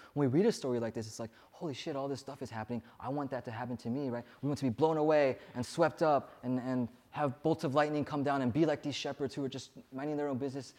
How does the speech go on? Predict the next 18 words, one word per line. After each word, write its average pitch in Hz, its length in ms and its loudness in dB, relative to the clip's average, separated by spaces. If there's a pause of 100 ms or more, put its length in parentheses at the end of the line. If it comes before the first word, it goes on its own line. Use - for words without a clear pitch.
(140)
and 127 80 -6
suddenly 147 260 -2
God 139 240 0
appeared 139 300 -4
to 139 100 -10
them, 131 220 -2 (220)
and 120 100 -2
they 123 60 2
were 123 120 2
like, 113 260 -2
they 123 100 -4
couldn't 147 320 -4
ignore 113 340 0
it, 101 160 -8
you 113 80 -8
know? 107 260 -6 (800)
But 127 120 0
that's - 440 4